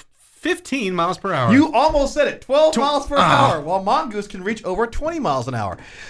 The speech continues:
Speaker 2: Second, mongoose, <laughs> or properly mongooses, have extremely sharp and strong teeth and have been known to break the bones of cobras if they sink their teeth into them.
Speaker 1: Oh.
Speaker 2: Finally, mongooses geese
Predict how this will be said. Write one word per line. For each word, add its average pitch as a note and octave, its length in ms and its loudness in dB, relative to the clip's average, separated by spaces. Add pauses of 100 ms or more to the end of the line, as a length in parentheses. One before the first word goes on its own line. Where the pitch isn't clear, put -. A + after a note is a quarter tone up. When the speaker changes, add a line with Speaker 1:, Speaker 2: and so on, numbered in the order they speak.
(120)
Speaker 2:
Second, - 380 -2
mongoose, G#3+ 800 -2 (320)
<laughs> D4+ 80 0 (1500)
or B2 240 0 (260)
properly B2 340 -2
mongooses, G#2+ 540 -2 (320)
have E3+ 140 2
extremely B3+ 520 -2
sharp G#3 380 0
and D#3+ 100 -6
strong D#3 320 -6
teeth D3 220 -4
and C#3 100 -6
have C#3 120 -4
been C#3 160 -4
known D3+ 200 -4
to D3+ 80 -2
break C3+ 280 -4
the C3 60 -4
bones D3 360 -2
of A2+ 120 -2
cobras B2 280 -4
if A#2 80 -2
they A2+ 140 -4
sink F3+ 320 -8
their G#2 120 -4
teeth - 400 -6
into F2 200 -8
them. E2 240 -20
Speaker 1:
Oh. D3+ 320 0 (280)
Speaker 2:
Finally, D3 500 -4 (680)
mongooses B2+ 560 -4
geese - 460 -8